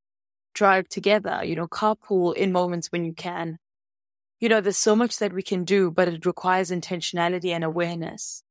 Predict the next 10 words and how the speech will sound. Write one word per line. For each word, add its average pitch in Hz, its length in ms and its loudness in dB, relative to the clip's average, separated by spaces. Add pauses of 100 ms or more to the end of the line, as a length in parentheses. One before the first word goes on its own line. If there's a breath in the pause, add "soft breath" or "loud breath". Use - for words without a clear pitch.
(160)
And 165 440 0
I - 80 -2
feel 170 220 -4
like 170 180 0
that's 170 240 -6
where 165 140 2
it 160 80 -2
all 160 160 -4
starts, 165 500 -2
and 165 280 -6